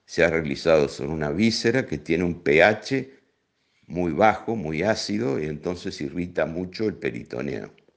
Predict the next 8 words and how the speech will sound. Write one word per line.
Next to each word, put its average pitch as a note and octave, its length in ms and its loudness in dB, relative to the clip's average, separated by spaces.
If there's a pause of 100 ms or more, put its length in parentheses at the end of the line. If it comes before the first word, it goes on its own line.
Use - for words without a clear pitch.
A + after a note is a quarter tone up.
(380)
como A#1 280 -4
por G#1 160 -6
ejemplo A2 680 0 (840)
el B1 160 -4
jugo F#2 460 2
gástrico - 960 -2 (300)
que - 100 -12
s-, - 380 -16